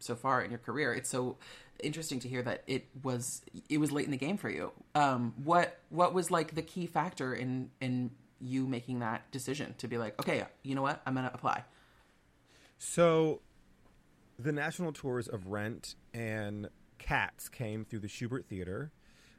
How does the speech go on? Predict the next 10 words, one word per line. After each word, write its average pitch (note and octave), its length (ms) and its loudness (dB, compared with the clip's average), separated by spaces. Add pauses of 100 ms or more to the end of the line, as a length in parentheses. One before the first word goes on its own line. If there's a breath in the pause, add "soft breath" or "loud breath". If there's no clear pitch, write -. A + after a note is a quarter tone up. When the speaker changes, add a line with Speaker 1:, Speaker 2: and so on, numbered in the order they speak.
(120)
Speaker 2:
um, F#2 420 -2 (280)
and G#2 480 -2
I A2 80 -4
would A#2 100 -2
actually - 340 -6
join G#2 640 -4
the F#2+ 80 -6
tour F2+ 420 -4
of E2 260 -8
Rent, E2+ 460 -6